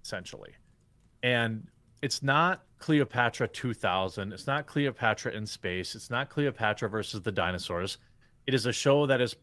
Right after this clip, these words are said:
representing itself as being at least loosely based on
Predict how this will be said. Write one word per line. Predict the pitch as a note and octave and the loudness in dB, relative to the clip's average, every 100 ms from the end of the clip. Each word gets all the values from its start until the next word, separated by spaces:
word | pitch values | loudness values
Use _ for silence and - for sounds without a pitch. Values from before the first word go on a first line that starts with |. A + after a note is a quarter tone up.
| _ | _
representing | A#2+ B2 C3 C3+ B2 A#2+ | 0 2 4 2 2 0
itself | G#2+ - G#2+ - | -2 2 2 2
as | G2 | -4
being | F2 G#2 G#2 G#2 - | -2 -2 -2 -4 -6
at | G2+ | -6
least | G2+ F#2+ - | -6 -6 -4
loosely | G#2 G2+ G#2 F#2+ - - | -2 -2 -2 -4 -6 -6
based | F#2+ - | -6 -4
on | F2 E2 | -6 -6